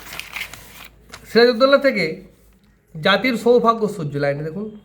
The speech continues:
জাতির সৌভাগ্য সূর্য, এটাও কমন পড়েছে। এবং কোণী থেকে এটা বুকের মধ্যে পুষে রাখুক, এটাও প্রথম প্রশ্নটাই কমন এটার। ফাইট কোণী ফাইট, এটাও কমন।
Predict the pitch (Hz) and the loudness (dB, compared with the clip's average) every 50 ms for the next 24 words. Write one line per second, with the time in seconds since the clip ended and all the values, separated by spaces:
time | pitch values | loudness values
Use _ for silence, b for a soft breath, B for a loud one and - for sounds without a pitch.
0 | _ _ - 127 127 - 143 147 - - 147 143 131 139 139 131 - 139 127 - | _ _ -12 -10 -10 -10 -12 -12 -10 -6 -6 -6 -6 -6 -8 -8 -10 -10 -12 -12
1 | - 123 127 139 139 143 143 143 147 131 123 120 117 120 117 117 117 - 127 131 | -12 -12 -10 -8 -6 -4 -4 -4 -4 -6 -8 -10 -10 -12 -14 -14 -14 -16 -16 -18
2 | - - - - B B B B B B B B B B B B - 214 220 269 | -18 -20 -20 -20 B B B B B B B B B B B B 0 2 4 4
3 | 254 - - 240 247 254 294 262 285 294 285 294 277 247 240 240 269 226 220 240 | 2 2 4 4 4 6 4 2 0 0 2 4 4 4 6 6 4 2 2 0
4 | 214 254 247 247 233 240 233 240 - 226 214 208 226 233 226 220 240 233 233 - | -2 0 0 2 2 0 0 0 -2 -4 -4 -4 -4 -4 -4 -2 -4 -6 -6 -6
5 | 185 170 190 190 196 190 190 190 185 190 233 240 233 226 247 226 240 240 240 247 | -4 -2 0 0 0 0 -2 -4 -2 0 0 0 2 2 2 2 2 2 2 2
6 | 247 247 247 240 247 247 247 254 254 254 254 - 262 254 262 262 254 - - - | 4 2 2 2 2 0 2 2 2 2 2 2 2 0 0 -2 -4 -10 -14 -16
7 | - - - - - - - - - - - - - - - - - - - - | -16 -16 -14 -16 -18 -18 -20 -20 -18 -16 -16 -16 -16 -20 -20 -20 -20 -20 -4 0
8 | - 208 226 254 240 - - 254 254 254 240 - - 220 220 220 220 - 175 170 | 2 4 4 4 2 -2 0 0 2 2 2 0 0 0 0 0 -2 -4 -8 -6
9 | 156 185 185 208 208 208 202 214 214 220 226 240 240 | -2 0 0 0 0 -2 -2 -4 -4 -4 -4 -6 -8